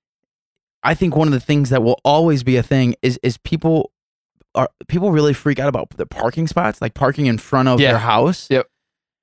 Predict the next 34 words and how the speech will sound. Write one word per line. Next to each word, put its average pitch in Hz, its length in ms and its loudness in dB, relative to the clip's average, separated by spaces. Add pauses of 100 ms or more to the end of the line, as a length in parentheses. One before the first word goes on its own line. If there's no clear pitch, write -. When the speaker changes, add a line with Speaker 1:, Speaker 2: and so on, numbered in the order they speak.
(180)
Speaker 1:
And 135 260 2
I 147 80 2
know 165 140 4
that 160 160 2
was 147 100 2
a 139 80 2
thing 135 380 2
when 117 160 2
we 120 120 2
were 123 80 2
on 110 120 2
Nextdoor, 110 540 0
was 104 240 0
that 107 300 0 (140)
people 151 360 0
would 117 220 2 (120)
go 120 360 2 (120)
ape 131 260 -2
shit - 440 -2
over, 113 560 0 (800)
um, - 260 -16 (380)
somebody 175 240 2
parking 170 340 0
in 156 120 2
front 165 140 2
of 160 40 4
their 151 60 2
house, 196 240 0
and - 120 2
Speaker 2:
Yeah. 131 60 2
Speaker 1:
almost 214 320 0
to 262 60 -10
the 151 80 0
even, 160 320 -2